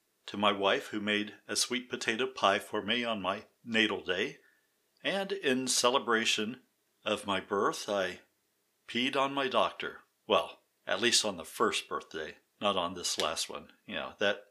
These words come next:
that might be inappropriate. Although, as the years pass, my doctors inform me that there's a distinct possibility of that happening again. I see it's time for us to return to our Jace Lee No Agenda story, which is number five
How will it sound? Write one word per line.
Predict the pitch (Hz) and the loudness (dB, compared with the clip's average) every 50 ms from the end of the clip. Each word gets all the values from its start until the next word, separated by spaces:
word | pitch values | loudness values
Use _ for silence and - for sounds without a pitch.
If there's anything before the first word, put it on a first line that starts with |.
| _ | _
that | - 151 | -10 -4
might | 147 135 117 113 - 101 | 0 2 2 2 0 0
be | 107 104 101 98 107 - - - | -2 -2 0 -2 -4 -6 -8 -8
inappropriate. | - 107 98 - - - 98 87 80 - - 65 64 - - - _ _ - | -6 -6 -6 -6 -6 -6 -6 -6 -6 -4 -4 -4 -4 -6 -10 -20 _ _ 0
Although, | - 131 131 127 127 139 135 139 | 2 4 4 4 4 2 4 4
as | 135 127 120 - | 4 4 2 2
the | 113 107 | 0 0
years | 104 110 117 120 110 107 - | 0 2 2 4 4 2 2
pass, | - 127 127 113 101 110 110 - - - - _ _ _ _ _ | 4 6 6 6 6 4 2 0 0 0 -4 _ _ _ _ _
my | - 143 | -4 -2
doctors | 147 147 151 143 139 - 143 135 127 - | 2 4 4 4 4 2 0 0 2 2
inform | 135 120 123 - - 135 135 135 135 | 0 0 -2 -2 0 2 2 2 2
me | 123 110 | 0 0
that | 104 113 104 101 - - | 2 2 0 0 0 -2
there's | - 117 120 117 107 - - - _ _ - | -4 -2 -2 0 0 -2 -4 -6 _ _ -10
a | - 110 | -8 -6
distinct | 90 95 98 - - - 147 139 104 - - | -4 -2 0 0 2 2 0 -2 -2 -2 0
possibility | - 110 110 - - 113 101 113 107 101 107 104 101 104 107 104 | 2 4 4 4 2 -2 -2 -2 0 0 0 0 0 2 2 0
of | 95 92 - | 0 0 2
that | 98 95 95 - | 2 2 2 2
happening | - - 104 - - - 98 98 95 95 98 | 0 0 0 0 0 -2 -6 -8 -8 -8 -8
again. | 101 98 - 95 82 - - - _ _ _ _ _ _ - | -8 -10 -8 -8 -10 -10 -12 -16 _ _ _ _ _ _ -10
I | 117 | -6
see | 107 - - 127 123 117 | -2 0 2 4 4 4
it's | 127 127 - - | 4 4 2 2
time | - - 127 131 139 147 143 | 2 4 4 4 4 2 -2
for | - 127 127 131 | -2 0 0 2
us | 131 - - | 4 4 2
to | - 120 101 | 2 0 0
return | 101 107 104 - - - 135 139 156 151 - | 0 0 2 2 2 2 2 2 2 0 -2
to | - - 117 110 104 101 98 - _ _ _ _ _ _ - | -2 0 0 0 -2 -2 -4 -10 _ _ _ _ _ _ -4
our | 104 101 | -4 -2
Jace | 98 98 - 120 127 139 - - - - | -2 0 2 2 2 4 2 2 0 0
Lee | 120 117 113 110 110 110 110 - - _ _ _ _ _ - | -2 -2 0 0 -2 -2 -4 -8 -16 _ _ _ _ _ -4
No | 104 107 110 110 | -2 0 2 2
Agenda | 110 104 - - 120 120 107 104 110 | 2 2 2 2 2 0 0 -2 -2
story, | - - - - 101 95 87 87 107 - - _ _ | -2 -2 -2 -2 -2 -4 -4 -4 -6 -6 -8 _ _
which | - - - - | -6 -2 -2 0
is | 110 104 95 - - - - | 0 0 0 0 -2 -2 -2
number | 107 107 104 139 | -4 -2 0 -2
five | 139 - - 120 107 98 90 92 92 - - | -2 2 4 4 6 4 4 0 -4 -8 -12